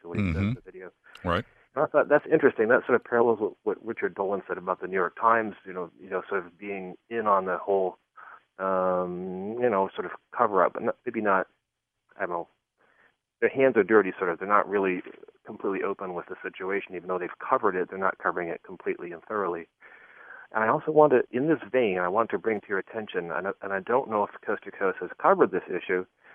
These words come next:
Speaker 1: um, the Great Barrington, Massachusetts Historical Society, Society and Museum, um, has formally and officially inducted,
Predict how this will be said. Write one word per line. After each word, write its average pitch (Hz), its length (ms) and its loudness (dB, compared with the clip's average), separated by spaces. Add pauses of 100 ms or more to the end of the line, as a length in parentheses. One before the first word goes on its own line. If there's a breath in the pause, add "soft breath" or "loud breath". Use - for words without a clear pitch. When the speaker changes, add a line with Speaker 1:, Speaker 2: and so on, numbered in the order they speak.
(240 soft breath)
Speaker 1:
um, 101 440 2 (160)
the 110 80 -6
Great 113 440 2
Barrington, 113 560 0
Massachusetts 107 680 -2
Historical 107 540 0
Society, 110 480 2 (100)
Society 123 520 4
and 107 120 0
Museum, 92 600 -2 (540 soft breath)
um, 98 280 2 (160)
has 113 160 -2 (160)
formally 120 440 2
and 98 120 -4
officially 113 580 0
inducted, 101 640 -6